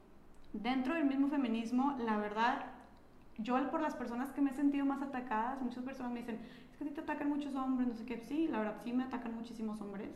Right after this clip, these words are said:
este, machistas, que no les gusta lo que estoy diciendo, pero me atacan también muchísimas mujeres que se identifican como feministas,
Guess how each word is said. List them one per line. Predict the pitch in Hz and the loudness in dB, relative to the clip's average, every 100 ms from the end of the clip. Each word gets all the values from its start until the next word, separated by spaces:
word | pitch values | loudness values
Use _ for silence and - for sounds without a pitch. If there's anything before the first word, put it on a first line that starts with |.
| - - - - - | -14 -18 -20 -20 -12
este, | 196 208 - 196 - | -8 -6 -6 -8 -4
machistas, | 208 226 - 226 - 220 | -4 -2 -2 -4 -2 -6
que | - | -4
no | 202 | -4
les | 202 208 | -4 -6
gusta | 214 220 | -4 -6
lo | 214 | -6
que | |
estoy | - 202 | -8 -8
diciendo, | 202 214 202 208 349 - - - - - | -8 -8 -6 -6 -8 -12 -18 -20 -12 -4
pero | 233 | -2
me | 226 | -2
atacan | - 285 | 0 4
también | 285 302 285 | 4 6 8
muchísimas | 285 - 247 254 320 | 8 6 0 2 4
mujeres | 277 - 214 226 | 4 4 0 -4
que | 269 | -4
se | 240 | -4
identifican | 214 - 202 208 240 | -4 -4 -6 -4 -2
como | 277 | -2
feministas, | - 196 196 240 - - | -2 -4 -4 -4 -6 -10